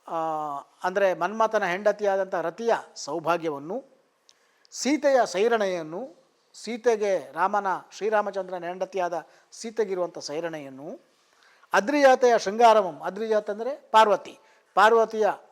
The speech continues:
ಶೃಂಗಾರವನ್ನು ಹಾಗೆಯೇ ಮನೋಮಥನ ಮದನಮೋಹನ ಸಂತಾಪನ ವಶೀಕರಣಗಳೆಂಬ ಕಾಮದೇವನ ಕಾಮದೇವನಿಗೆ ಪಂಪ ಹೇಳುವ ಹಾಗೆ ಮನೋಮಥನ ಮದನಮೋಹನ ಸಂತಾಪನ ವಶೀಕರಣ ಎನ್ನುವಂಥ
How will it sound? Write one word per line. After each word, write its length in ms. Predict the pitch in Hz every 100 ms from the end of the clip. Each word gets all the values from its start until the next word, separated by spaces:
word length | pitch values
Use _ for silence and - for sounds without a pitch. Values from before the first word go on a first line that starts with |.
| - -
ಶೃಂಗಾರವನ್ನು 640 | 156 190 202 185 156 165 262 - _ _ _ _
ಹಾಗೆಯೇ 420 | 139 151 180 240 - - _ _ _ _ _ _ _ _ _ _ _ _ 151
ಮನೋಮಥನ 580 | 208 277 285 269 233 254
ಮದನಮೋಹನ 640 | 233 190 233 254 254 220 240
ಸಂತಾಪನ 580 | 226 196 214 247 247 233
ವಶೀಕರಣಗಳೆಂಬ 800 | 214 190 269 247 226 214 202 214 247 151 - _ _ _ _ _ -
ಕಾಮದೇವನ 640 | 208 269 269 247 208 170 120 - _ _
ಕಾಮದೇವನಿಗೆ 880 | 185 220 233 226 214 214 240 196 165
ಪಂಪ 300 | - 202 214
ಹೇಳುವ 220 | 196 202
ಹಾಗೆ 260 | 185 208 196 - _ _ _ _
ಮನೋಮಥನ 560 | 160 226 233 196 202 226 285 _ 226
ಮದನಮೋಹನ 640 | 156 175 214 226 214 180 214 269 - _
ಸಂತಾಪನ 640 | - 170 196 220 220 214 208 262 - -
ವಶೀಕರಣ 500 | 180 262 214 196 160 - _ _ _ -
ಎನ್ನುವಂಥ 320 | 196 208